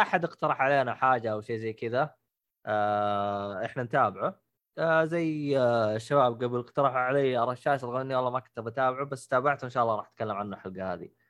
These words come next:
آه، فال-، المحتوى عندنا محتوى مزاجي، فاللي حاب نتكلم عن محتوى معين، آه، يذكر لنا، سواء في البث أو في حسابات، آه، حقتنا، اللي هو، آه،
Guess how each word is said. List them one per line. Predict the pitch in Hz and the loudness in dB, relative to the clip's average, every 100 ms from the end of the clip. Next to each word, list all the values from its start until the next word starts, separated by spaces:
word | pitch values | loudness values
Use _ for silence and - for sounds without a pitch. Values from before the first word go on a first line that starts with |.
| _ _ _ _ 127 | _ _ _ _ 4
آه، | 123 127 127 127 127 127 127 127 123 - - _ _ _ _ _ - | 6 8 8 6 6 4 4 2 -2 -6 -20 _ _ _ _ _ 4
فال-، | 190 220 214 185 175 165 156 147 127 95 85 | 8 10 10 8 4 -2 -4 -6 -8 -10 -8
المحتوى | 139 208 - 175 156 | 0 0 4 6 6
عندنا | 180 170 151 | 4 0 0
محتوى | 151 - 139 127 | -2 -2 -2 -2
مزاجي، | 123 139 110 101 156 - _ _ _ _ | 0 2 0 0 -6 -8 _ _ _ _
فاللي | - 349 | 4 6
حاب | - 269 190 | 6 6 6
نتكلم | 185 - 202 180 | 2 4 4 4
عن | 147 160 | 4 2
محتوى | 180 160 147 | 0 0 2
معين، | 151 160 175 139 190 269 _ _ 262 | 2 2 2 2 -2 -6 _ _ -4
آه، | 269 254 254 | 2 2 2
يذكر | 247 240 214 - 202 | 2 0 0 0 0
لنا، | 143 127 151 160 _ _ _ _ _ | 2 2 2 0 _ _ _ _ _
سواء | - 175 196 165 | 2 6 8 6
في | - 151 143 | 2 -2 0
البث | 135 147 156 127 | 0 -2 0 0
أو | 120 | 0
في | 113 120 117 | 0 -2 -4
حسابات، | - 113 117 120 117 107 | -2 -2 2 2 2 6
آه، | 101 98 | 8 8
حقتنا، | 95 104 110 107 107 110 - _ 95 | 6 2 2 4 4 2 -2 _ -16
اللي | 92 95 | -14 -14
هو، | 98 95 95 | -12 -10 -10
آه، | 95 90 87 - - - | -10 -10 -10 -12 -16 -18